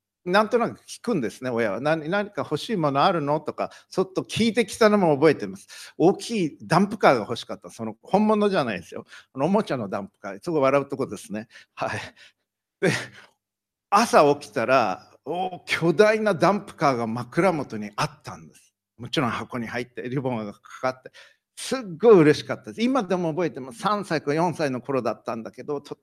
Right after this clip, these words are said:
ても嬉しかったです。どこに行くにもそれ持っていくって言って聞きませんでした。親戚のおばちゃんの家に行く時もそのダンプカー持っていくって。まあ、邪魔でしょうがない。それは置いていくように説得されましたけど、プレゼントをくれます。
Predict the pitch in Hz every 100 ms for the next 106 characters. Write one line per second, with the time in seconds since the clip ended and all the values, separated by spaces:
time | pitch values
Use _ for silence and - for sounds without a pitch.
0 | - 220 185 147 - - - - 78 -
1 | - 117 214 220 196 - 208 170 151 147
2 | 135 135 151 - 117 - - 120 165 -
3 | 120 113 143 - - 139 135 123 143 110
4 | 85 - 85 - - _ - 147 160 143
5 | 139 131 147 143 147 147 151 - 190 160
6 | - 196 165 - - 170 123 - 175 -
7 | - 147 131 - 123 123 127 - - -
8 | 156 165 120 143 170 165 156 165 165 147
9 | 147 117 107 151 170 165 151 143 139 147
10 | 135 143 123 110 123 113 127 - 120 113
11 | 117 117 - 107 120 131 104 _ _ -
12 | 185 214 160 127 - 110 101 - 139 135
13 | 123 -